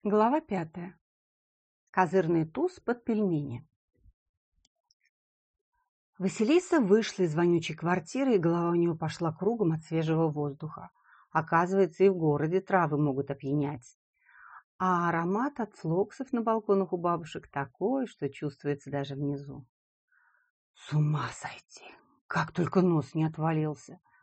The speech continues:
удивилась Василиса и направилась на лавочку под кусты старой сирени, чтобы хоть как-то привести мысли в порядок, а самой немного проветриться от въевшихся запахов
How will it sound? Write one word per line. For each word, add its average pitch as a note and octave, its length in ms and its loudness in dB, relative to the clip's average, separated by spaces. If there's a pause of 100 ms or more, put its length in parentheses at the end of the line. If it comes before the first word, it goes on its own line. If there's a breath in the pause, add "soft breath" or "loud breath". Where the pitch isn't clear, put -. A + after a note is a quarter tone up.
удивилась E3 480 0
Василиса G#3+ 520 -2
и F3+ 40 2
направилась E3+ 640 0
на F3+ 140 0
лавочку D#3 640 -6 (320 loud breath)
под - 160 -4
кусты F#3+ 320 -4
старой G#3 340 0
сирени, D#3 640 -4
чтобы A#3 360 -4
хоть B3 280 -6
как-то A#3 440 -2
привести E3 500 -2
мысли F#3 460 0
в - 100 -20
порядок, G3+ 500 -2 (440)
а D3+ 80 -4
самой D#3+ 400 0
немного D#3 380 0
проветриться G3 800 -4 (280 loud breath)
от - 160 -6
въевшихся D3+ 640 -6
запахов D3 460 -8